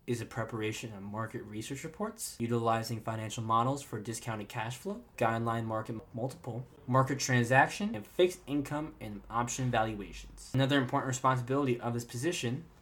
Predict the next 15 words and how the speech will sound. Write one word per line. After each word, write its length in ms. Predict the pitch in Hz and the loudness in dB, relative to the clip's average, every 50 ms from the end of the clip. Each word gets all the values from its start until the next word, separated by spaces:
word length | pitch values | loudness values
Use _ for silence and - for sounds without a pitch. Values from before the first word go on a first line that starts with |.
| - - - | -20 -12 -8
is 140 | - 120 - | -6 -6 -4
performing 440 | - 127 117 - 127 123 123 127 123 | -4 -6 -4 -2 0 0 2 2 4
valuation 600 | 120 117 117 120 120 120 120 123 123 - 143 - | 6 6 6 6 6 4 4 2 0 -2 -6 -6
and 120 | 110 113 | -6 -6
analyses 760 | 110 117 117 120 139 156 160 131 - - 101 101 110 127 127 - - - | -4 -4 -2 0 0 0 0 0 -2 -4 -8 -8 -8 -8 -10 -12 -14 -14
on 60 | 113 - | -14 -4
companies 580 | - 170 185 180 - 117 107 107 120 131 - - - | -2 -2 -2 -2 -2 -4 -2 -2 -4 -4 -6 -8 -8
and 120 | 113 113 | -6 -6
their 80 | 113 113 | -6 -6
securities 800 | - 131 131 - - 185 175 135 107 107 120 143 - - - - - - - - - - - - - | -8 -10 -6 0 4 4 4 4 4 0 -2 -6 -6 -10 -16 -20 -20 -20 -20 -20 -20 -20 -20 -14 -12
across 320 | 123 123 - 117 110 107 | -6 0 2 4 4 4
the 60 | - 127 | 2 2
real 160 | 139 160 160 | 4 4 2
estate 240 | 156 - - - - | 2 0 -2 -4 -6
sector. 460 | - - - - - - - - | -6 -8 -8 -10 -14 -16 -16 -16